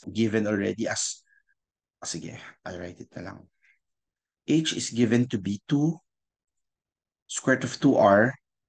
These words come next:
This is L. So L squared is equal to two squared times two, four times two is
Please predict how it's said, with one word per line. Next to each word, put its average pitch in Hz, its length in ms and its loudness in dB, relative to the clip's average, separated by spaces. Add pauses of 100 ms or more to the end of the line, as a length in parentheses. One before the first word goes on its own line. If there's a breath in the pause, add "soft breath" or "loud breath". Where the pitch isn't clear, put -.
This 117 220 0
is - 220 -2 (200)
L. 107 400 4 (560)
So - 240 -6
L 147 200 4
squared 123 640 2 (680)
is 110 160 -2
equal 107 340 -2
to 151 240 4 (1800 soft breath)
two 170 160 8
squared 127 600 4 (760)
times 123 300 2
two, 120 120 0
four 131 280 0
times 123 280 -2
two - 100 -8
is - 160 -8